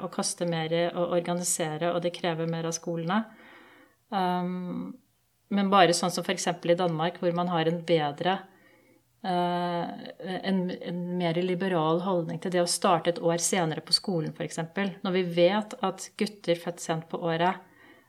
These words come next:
eh, som begynner tidlig på skolen, har en så mye større sjanse for å få en A D H D-diagnose. Så tenker jeg bare sånne små tiltak som det, å åpne opp for at det er lettere og mer vanlig å ha forsinket skolestart, at du starter et år senere,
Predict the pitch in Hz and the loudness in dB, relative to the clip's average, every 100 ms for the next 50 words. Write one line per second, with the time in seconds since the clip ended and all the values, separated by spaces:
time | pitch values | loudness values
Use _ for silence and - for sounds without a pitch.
0 | _ 190 175 175 175 180 180 180 180 175 | _ -2 0 0 0 -4 -4 -2 0 0
1 | 175 175 170 - - 170 175 220 220 - | 0 -2 -2 -6 -2 0 4 2 2 -4
2 | - 180 175 180 196 190 170 165 - 165 | 0 2 2 0 0 0 0 -2 0 -2
3 | 165 165 175 160 - 160 170 170 170 165 | 0 -2 -2 -4 -8 -2 -2 2 0 0
4 | 156 156 175 180 160 160 156 156 - 247 | -2 -2 0 2 0 -2 -8 -6 -2 -2
5 | - - - - 226 214 208 196 208 - | -4 -20 -20 -4 0 2 4 2 2 2
6 | - 208 165 180 - - 190 214 208 196 | 4 4 2 -2 -2 0 2 0 0 -4
7 | 165 - 165 - 190 185 214 233 233 202 | -4 -8 -8 -6 -4 2 4 4 2 0
8 | 185 185 - - 226 196 160 - - 156 | 4 2 0 -4 0 2 0 -4 -8 -8
9 | - 175 170 185 190 190 - _ - 165 | -4 0 0 0 -2 -2 -6 _ -4 -4
10 | 180 180 175 180 180 170 160 160 180 190 | -2 -2 -2 0 0 0 -2 -2 -2 0
11 | 175 170 185 175 170 170 - 170 165 214 | -2 -4 -6 -6 -6 -8 -6 -6 -2 2
12 | 254 233 - 185 - 165 170 170 165 160 | 2 0 -8 -8 -6 -6 -4 -4 -4 -4
13 | 175 165 185 | -4 -2 2